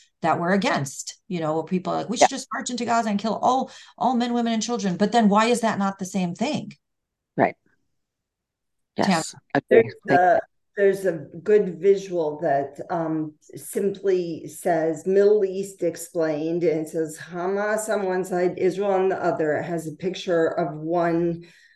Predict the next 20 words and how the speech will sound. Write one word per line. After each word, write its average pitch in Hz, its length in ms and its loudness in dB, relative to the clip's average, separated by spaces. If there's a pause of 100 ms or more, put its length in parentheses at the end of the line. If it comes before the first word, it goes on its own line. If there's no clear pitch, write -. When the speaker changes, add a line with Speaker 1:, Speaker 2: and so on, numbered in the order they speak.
(140)
Speaker 3:
with 180 320 4
a 156 800 4
Uzi, 151 480 2
or 120 140 -4
I 151 100 -6
don't 143 180 -4
know 127 140 -6
what 110 180 -6
they're - 120 -8
called, 131 320 -8
uh, 151 380 4 (580)
<laughs> - 480 -20
um, 180 440 4 (280)
eh, 190 260 4
with 190 280 4
a 165 300 4
baby 185 480 4
carriage 175 360 2
in 160 260 -4
front. 247 400 0